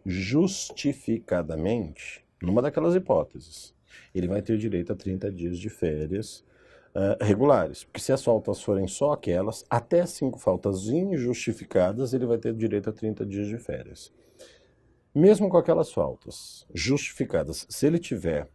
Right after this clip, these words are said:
mais de cinco faltas injustificadas, aí cai naquela tabela. De seis a quatorze, vinte e quatro, de seis a quatorze, vinte e quatro, de quinze a vinte e três, dezoito, de vinte e quatro a trinta e dois, doze dias de férias.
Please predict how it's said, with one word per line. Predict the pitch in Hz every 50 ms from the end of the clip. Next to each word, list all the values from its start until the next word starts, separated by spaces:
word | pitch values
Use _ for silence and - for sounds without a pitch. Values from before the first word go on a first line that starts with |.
| _ _ -
mais | 90 95 107 117 139 143 147 151 151 139 113 92
de | 87 107 92
cinco | - - 95 92 95 -
faltas | - - 90 85 80 76 87 82 78
injustificadas, | 90 87 85 78 82 78 - - - - - 110 117 107 76 73 - - - _ _ - - -
aí | 98 92
cai | - 95
naquela | 90 95 92 98 95 98
tabela. | - 92 - 117 95 76 76 78 - _ _ _ _ _ - - - - - _ -
De | 76 87
seis | 85 - 107 104 98 85
a | 92
quatorze, | - - 92 85 - - 98 101 101 98 92 87 82 82
vinte | 80 87 87 80
e | - -
quatro, | - - 98 113 123 127 127 127 120 - - _ _ -
de | 87 85
seis | - - - 98 101 95 90
a | 87
quatorze, | - 87 82 90 85 80
vinte | 78 82 -
e |
quatro, | - 127 127 131 120 - 101
de | 90 87
quinze | - - 127 127 127 117 98 98
a | 90
vinte | 82 92 90 - -
e |
três, | - - 87 90 87 85 80
dezoito, | 82 90 87 87 107 131 147 147 131 123 107
de | 95 95
vinte | 95 110 127 -
e |
quatro | - - 98 90 92
a | 87
trinta | 82 98 95 92 98
e | 98
dois, | 95 101 110 120 127 123 127 - - _ _ _ - - _ _ _ -
doze | 95 98 113 110 110 107 107 101 107
dias | 95 87 90 90 87 85
de | 90
férias. | 95 - - - - - - - - - -